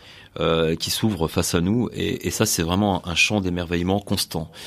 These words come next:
Euh, cet inconnu qui va, qui va, qui va transcender un petit peu cette part de folie, ce, ce côté fantasmagorique, euh, du cliché ultime, euh, iconographique, tout cela est, se mélange, et c'est ça qui rend, je pense, cette quête, euh, vraiment fascinante, ouais. Et donc pour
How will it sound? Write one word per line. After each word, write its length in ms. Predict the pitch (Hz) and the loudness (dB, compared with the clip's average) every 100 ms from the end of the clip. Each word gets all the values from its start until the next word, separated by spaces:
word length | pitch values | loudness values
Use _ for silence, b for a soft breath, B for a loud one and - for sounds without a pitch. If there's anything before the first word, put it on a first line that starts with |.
| B B B | B B B
Euh, 160 | - 82 | 0 2
cet 220 | - 98 | 2 2
inconnu 420 | 107 117 107 127 | 4 6 8 8
qui 160 | 123 95 | 4 0
va, 240 | 87 87 | 2 2
qui 220 | 87 - | 2 0
va, 240 | 87 87 85 | 2 2 0
qui 120 | - | -2
va 120 | 85 | -4
transcender 480 | - - 101 101 104 | -4 -4 0 2 4
un 80 | 92 | 2
petit 160 | - | 0
peu 120 | - 98 | -2 0
cette 220 | - - | -2 -2
part 200 | 90 85 | -2 -2
de 100 | 82 | -4
folie, 480 | - 98 98 120 120 | 0 2 2 0 -2
ce, 180 | - | -2
ce 160 | 80 - | -2 -2
côté 240 | 95 92 | -2 -2
fantasmagorique, 1000 | 95 - 110 107 - 98 92 90 107 107 85 | -2 0 0 0 2 2 2 2 2 2 0
euh, 100 | 80 B B B - | 0 B B B -10
du 140 | 85 | -6
cliché 340 | - 104 - | 0 2 6
ultime, 540 | 104 95 - 107 107 98 | 4 4 0 4 6 6
euh, 280 | 85 82 82 | 4 2 0
iconographique, 800 | 90 - 98 87 85 - 127 - | -2 2 4 4 0 0 -4 -2
tout 100 | 110 | -2
cela 420 | - 107 113 107 - | 2 4 4 2 0
est, 480 | 90 87 85 85 82 | 0 0 0 -2 -2
se 160 | - | 2
mélange, 480 | 92 98 117 113 85 B B B | 4 6 6 4 0 B B B
et 60 | - | -6
c'est 160 | - - | -4 2
ça 160 | 107 | 2
qui 180 | 107 - | 2 2
rend, 140 | 92 | 2
je 140 | 95 85 | 2 0
pense, 180 | 95 92 | 0 0
cette 220 | - - | -2 0
quête, 320 | 95 95 - | 0 0 2
euh, 260 | 82 80 80 B B - | 2 2 0 B B -8
vraiment 280 | 80 90 95 | 0 2 2
fascinante, 520 | - - 131 113 87 | 2 2 2 2 0
ouais. 140 | 90 B B B | -2 B B B
Et 140 | - 101 | 2 2
donc 340 | 87 107 120 | 4 4 4
pour 340 | - 123 110 | 0 0 0